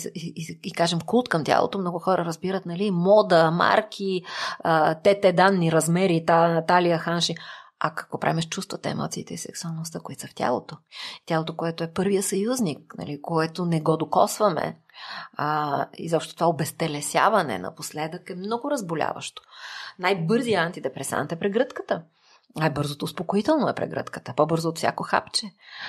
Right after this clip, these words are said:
А, докосването формира самооценка, дава чувство за сигурност, за утвърждаване, за принадлежност, за хранителна, а, за духовна храна, за,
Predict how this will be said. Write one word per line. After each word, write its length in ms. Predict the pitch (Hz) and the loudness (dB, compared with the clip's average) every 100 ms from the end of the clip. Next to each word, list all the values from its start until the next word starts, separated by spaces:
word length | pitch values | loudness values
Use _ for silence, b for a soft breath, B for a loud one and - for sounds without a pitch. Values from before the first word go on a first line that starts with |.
| B | B
А, 340 | - 165 160 160 | -6 -2 -2 -4
докосването 760 | 175 170 185 180 208 202 202 175 | -4 2 2 2 2 2 0 -4
формира 440 | - 170 196 208 | -4 -2 0 0
самооценка, 960 | 190 170 156 151 - 185 226 214 175 151 | 0 0 0 -2 0 0 2 4 4 6
дава 200 | 175 196 | 2 2
чувство 260 | 196 196 196 | 0 -6 -6
за 120 | 170 | -4
сигурност, 600 | - 214 208 196 175 170 | -4 -2 0 2 0 -2
за 80 | 165 | -2
утвърждаване, 680 | 160 170 165 190 220 190 147 | 0 -2 4 4 4 0 -4
за 100 | 160 | -6
принадлежност, 840 | 170 170 170 202 214 214 170 160 | -4 -4 2 4 4 2 0 0
за 100 | 170 | -4
хранителна, 840 | 180 185 208 202 214 214 208 202 | 0 0 0 2 2 2 0 0
а, 240 | 196 185 190 | -2 -4 -4
за 260 | 180 175 | -4 -6
духовна 480 | 180 175 - 214 214 | -6 2 2 2 0
храна, 540 | 208 202 202 185 180 165 | 2 2 4 2 2 2
за, 200 | 170 | 0